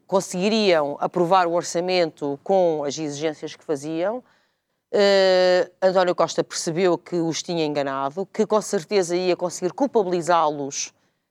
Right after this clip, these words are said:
pela queda da Assembleia da República, capitalizando com isso, surgindo como o adulto na sala, não é? Como a única pessoa respon-, o único partido responsável. Percebendo também que, eh,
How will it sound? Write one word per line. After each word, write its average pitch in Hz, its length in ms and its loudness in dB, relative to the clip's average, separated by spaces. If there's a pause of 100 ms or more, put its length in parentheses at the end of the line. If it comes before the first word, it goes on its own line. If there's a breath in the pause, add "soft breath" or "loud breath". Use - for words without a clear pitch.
pela 226 360 4
queda 151 580 0
da 143 140 -4
Assembleia 139 420 -4
da 139 80 -8
República, 147 840 -6 (540 soft breath)
capitalizando 175 760 2
com 156 180 -2
isso, 165 380 -6
surgindo 151 420 -4
como 160 220 0
o 160 80 2
adulto 156 320 -6
na 151 80 -2
sala, 175 600 -2
não 135 220 -4
é? 202 220 -4
Como 143 280 -6
a 139 220 -2
única 160 340 -2
pessoa 151 300 -6
respon-, - 240 -8
o 175 80 -2
único 208 240 2
partido 156 320 -4
responsável. 135 840 -10 (760 soft breath)
Percebendo 254 420 2
também 233 460 2
que, 170 880 2
eh, 170 240 4